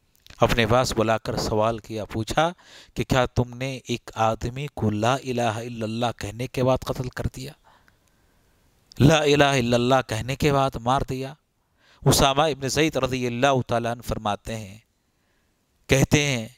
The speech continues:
कि या रसूल अल्लाह, उसने ला इलाहा इल्लल्लाह का इकरार कत्ल होने के खौफ से किया।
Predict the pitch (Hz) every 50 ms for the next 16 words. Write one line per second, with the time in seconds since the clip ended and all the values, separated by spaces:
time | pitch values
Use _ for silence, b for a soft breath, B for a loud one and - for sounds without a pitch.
0 | _ - - 120 120 127 123 120 120 117 - 160 165 156 147 143 147 151 165 180
1 | 196 208 214 b b b b b b b b b b - 127 - - 131 127 123
2 | 113 110 110 123 135 143 139 131 131 123 107 120 120 117 120 123 113 104 117 123
3 | 131 120 113 113 110 113 117 123 135 135 123 - - 123 120 120 - - 113 107
4 | - - 117 117 123 131 143 165 175 185 196 208 214 208 _ b b b b b
5 | b b 190 214 - - 151 127 117 107 117 123 143 160 156 160 180 185 170 -
6 | - 143 131 - - - - 165 190 226 214 - - - 143 - - - - -
7 | -